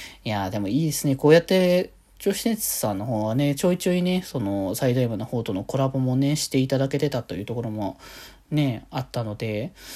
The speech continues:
まあ、個人的には、とってもね、あの、ありがたいなって思いですよ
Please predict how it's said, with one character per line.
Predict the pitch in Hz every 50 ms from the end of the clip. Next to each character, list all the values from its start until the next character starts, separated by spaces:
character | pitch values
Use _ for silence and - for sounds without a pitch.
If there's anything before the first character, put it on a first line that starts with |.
| - - - -
ま | 165
あ、 | 160
個 | - 170 170
人 | - 196 196 196 196 185
的 | - 202 190 - 220 220
に | 240 233
は、 | 214 156 117 104 101 87 - - -
と | - 135
っ | 131
て | - - - 135
も | 123 117 117
ね、 | 120 127 131 131 131 - -
あ | - 135 135 131 127 123
の、 | 120 113 110 110 110 110 113 113 110 - - - - _ _ - - - _ _ - - _ -
あ | 120 123
り | 139 139
が | 127 143 143
た | 143 160 156
い | 131 113
な | 120 127 139 139
っ | 139
て | - - 123
思 | 110 101 107 110 110
い | 101 101
で | 95 104 -
す | - - -
よ | -